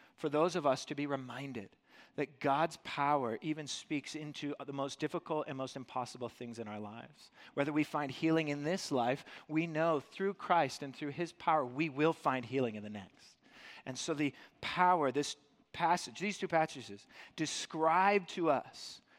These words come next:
how Jesus has power over disease and over death, and he is working in his church. And it's a beautiful testimony.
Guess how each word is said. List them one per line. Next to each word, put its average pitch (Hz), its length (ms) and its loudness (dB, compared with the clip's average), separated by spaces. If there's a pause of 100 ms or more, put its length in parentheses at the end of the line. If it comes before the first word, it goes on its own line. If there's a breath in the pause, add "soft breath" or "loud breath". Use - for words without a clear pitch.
(220 loud breath)
how 147 200 4
Jesus 151 480 -4
has 160 420 2
power 160 500 4
over 123 160 -4
disease 131 640 -2
and 117 220 -10
over 117 220 -6
death, 101 500 -14 (240 loud breath)
and 113 160 -10
he 127 80 -6
is 110 160 -6
working 117 380 -6
in 107 80 -8
his 101 180 -14
church. - 460 -14
And 107 100 -16
it's - 80 -16
a 110 60 -14
beautiful 117 400 -8
testimony. - 640 -14